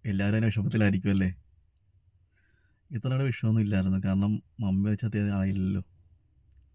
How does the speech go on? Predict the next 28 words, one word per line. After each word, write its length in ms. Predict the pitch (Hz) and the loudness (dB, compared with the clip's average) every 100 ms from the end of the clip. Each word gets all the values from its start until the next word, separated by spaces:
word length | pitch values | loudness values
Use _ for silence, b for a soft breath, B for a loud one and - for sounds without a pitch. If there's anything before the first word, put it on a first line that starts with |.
| _ _ _ | _ _ _
പിന്നെ 240 | 110 107 107 107 | -4 0 0 0
വൈഫിനെ 320 | 101 98 117 | -2 -2 0
വീട്ടിൽ 200 | 113 107 | 0 0
വിളിച്ചിട്ടുണ്ടായിരുന്നു, 540 | 110 107 113 98 101 101 | -2 -2 -2 0 0 -2
അപ്പോൾ 160 | - 98 | -4 -4
അവിടെ 140 | 98 | -4
പോയാണ് 180 | 101 104 | -4 -4
ഭക്ഷണമൊക്കെ 360 | 101 - 98 98 | -4 -4 -4 -2
കഴിച്ചത്. 320 | 92 - 90 - _ _ _ _ _ _ _ _ _ _ - | -4 -4 -8 -10 _ _ _ _ _ _ _ _ _ _ -10
എന്നിട്ട് 160 | 101 | -4
വൈകിട്ട് 220 | 95 98 104 | -2 -2 -2
ഇങ്ങോട്ട് 200 | 101 98 | -2 -2
പോന്നു. 240 | 95 95 - _ _ _ _ _ _ _ _ _ _ | -2 -2 -4 _ _ _ _ _ _ _ _ _ _
പിന്നെ 180 | - 104 104 107 104 | -6 -4 -2 -2 -4
അച്ഛനെ 220 | 101 107 | -2 -2
കാണാൻ 280 | 107 104 104 | -2 -2 -2
പോയി, 200 | 101 101 127 _ _ _ | -2 -4 -6 _ _ _
അച്ഛന് 180 | - 107 | -16 -6
കൈനീട്ടം 280 | 101 98 98 | -4 -2 -2
കൊടുത്തിട്ട് 320 | 101 95 101 | -4 -6 -6
വീട്ടിലേക്ക് 340 | 101 98 95 98 | -4 -4 -4 -4
തിരിച്ചു 220 | 98 101 | -6 -6
പോന്നു. 240 | 95 95 - _ _ _ _ _ _ _ _ _ _ _ _ _ _ _ _ _ - | -6 -6 -8 _ _ _ _ _ _ _ _ _ _ _ _ _ _ _ _ _ -12
അപ്പോ 200 | 110 107 104 104 104 107 107 101 | -6 -4 -2 -2 -2 -4 -6 -6
പണ്ട് 280 | 110 110 117 131 131 - | -2 2 2 0 -4 -6
വെക്കേഷൻ 360 | 123 - 117 139 | -6 -2 -4 -2
ഞാൻ 80 | 127 | -2
കാത്തിരിക്കും 500 | 113 98 101 95 101 | -2 -2 -2 -2 -4